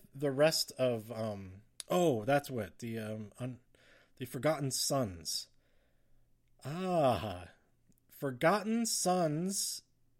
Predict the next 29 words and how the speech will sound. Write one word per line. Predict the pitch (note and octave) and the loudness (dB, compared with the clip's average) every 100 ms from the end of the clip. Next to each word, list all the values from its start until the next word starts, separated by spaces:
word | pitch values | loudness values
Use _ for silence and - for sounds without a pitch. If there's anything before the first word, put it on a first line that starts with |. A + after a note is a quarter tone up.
| _ - | _ -6
um, | C#3 C#3+ C3+ B2+ B2 A#2 - _ _ - - | -4 -2 0 -2 -4 -8 -14 _ _ -16 -8
were | A#2+ | -4
really | C3 F3+ G3 | 0 4 4
poorly | G#3 G#3 G#3+ G3 | 4 4 6 6
written | D3+ D#3+ D3 | 6 0 0
and | C#3+ | 0
then | C3+ | 0
written | C3 D3+ D3 | 2 0 0
on | C3+ C3 | 0 -2
top | - C#3+ - | -2 -2 -2
of, | A2+ G#2 | -6 -6
looks | B2+ C3 - | -10 -10 -10
like, | A#2+ G#2+ G2 - _ - _ _ _ _ _ _ _ _ _ _ _ _ _ - - | -8 -8 -10 -18 _ -20 _ _ _ _ _ _ _ _ _ _ _ _ _ -20 -4
Forgo | F#3+ G3 E3 G3 G3 E3 | 0 2 2 2 2 0
Hensons. | - G3 G#3+ - A2 E2+ F2+ - - - _ _ _ _ _ _ _ _ _ _ - | -2 -2 0 0 -2 -6 -4 0 0 -2 _ _ _ _ _ _ _ _ _ _ -20
Like, | F#2+ F#2+ G#2+ | -20 -20 -20
what | C3 D3+ - | -20 -18 -16
does | D3 B2+ | -14 -10
that | C#3 D3+ A#2 | -10 -10 -14
mean? | G2 D#2 - - - - E3+ | -18 -20 -20 -20 -20 -12 -10
<clears throat> | - | -6
There's | D3+ A#2 | -6 -6
a | A#2 | -4
double | C3 B2 | -4 -4
T | A#2 - B2+ | -6 -8 -8
is | F#2 G2 | -10 -12
messing | G#2+ G#2+ A2 | -12 -12 -12
me | G#2+ G#2+ | -14 -16
up. | F#2 - | -16 -20